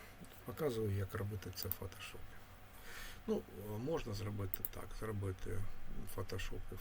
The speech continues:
файл New, новий. Ну, я беру спочатку, ну, якийсь розмір трохи побільше, наприклад, шістсот на шістсот, щоб мені було зручно малювати, щоб я бачив усе. Створив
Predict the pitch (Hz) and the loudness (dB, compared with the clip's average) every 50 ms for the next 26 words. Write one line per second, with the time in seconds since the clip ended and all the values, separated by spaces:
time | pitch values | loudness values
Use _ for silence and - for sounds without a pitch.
0 | - - 98 92 92 95 101 98 101 101 98 104 110 131 156 170 170 - - - | 0 2 4 4 4 4 4 4 4 2 2 2 2 4 4 4 2 2 0 -2
1 | - - - - - - - - - - - - - - 139 131 131 127 127 131 | -4 -4 -2 -2 -2 -2 -4 -6 -8 -8 -8 -2 0 2 2 2 2 2 2 0
2 | 131 123 131 127 120 117 - - - 165 170 156 - 110 110 110 139 135 - - | 2 2 2 2 2 2 2 0 0 2 2 2 2 4 4 4 6 4 4 4
3 | 107 101 110 107 107 107 - - - - - - - - - - - - - - | 4 4 6 10 10 10 10 8 4 0 0 -2 0 2 2 2 2 0 0 -2
4 | - - - - - 87 - - - 113 - - - - 98 95 92 - - - | -4 -6 0 8 8 10 10 10 6 2 2 0 0 8 10 10 10 10 6 0
5 | - - - - - - - - - - 123 101 95 92 - 120 - - - 98 | -2 -4 -6 -2 -2 0 0 2 2 4 4 4 4 6 8 10 10 10 8 6
6 | 90 92 98 101 101 - - - 104 98 - 104 101 92 - 95 90 87 92 - | 4 4 4 2 8 10 12 12 12 10 6 4 2 2 4 4 4 4 2 0
7 | - - - 110 110 104 - - 101 92 82 - - - - - - - - - | 0 0 0 0 0 2 2 2 2 4 4 2 4 4 4 4 4 4 4 4
8 | - - - - 98 - - - - - - - - - - - - - - - | 4 2 2 2 0 0 0 -2 -2 -2 -2 -2 -2 -4 -4 -6 -8 -10 -10 -10
9 | - - - - - - - - - - - - - - - - - - - - | -10 -10 -10 -10 -12 -12 -12 -10 -10 -10 -6 -6 -6 -6 -6 -6 -6 4 6 6
10 | 107 98 104 101 101 101 101 92 95 104 98 95 95 92 98 104 117 - - - | 6 6 6 6 6 6 4 4 4 4 4 4 4 4 4 2 2 0 -2 -2
11 | 104 95 92 95 95 98 95 98 95 90 85 82 87 - - - - - - 95 | 0 2 4 4 4 4 4 6 6 4 4 2 0 -4 -4 -4 -2 0 0 2
12 | 92 90 90 92 90 87 - - 90 - 92 95 - - - - - - - - | 2 2 2 2 0 0 0 -2 -4 -4 -4 -4 -4 0 4 6 6 6 6 4
13 | - - - - - - - - - - - - - - - - - - - - | 4 4 6 6 4 4 0 -4 -4 -4 -4 -6 -4 -4 -6 -6 -6 -8 -8 -8
14 | - - - - - - - - - - - - - - - - 123 123 101 92 | -8 -8 -8 -10 -10 -10 -10 -10 -8 -6 -6 -6 -6 -2 4 6 8 8 8 8
15 | 87 92 | 6 4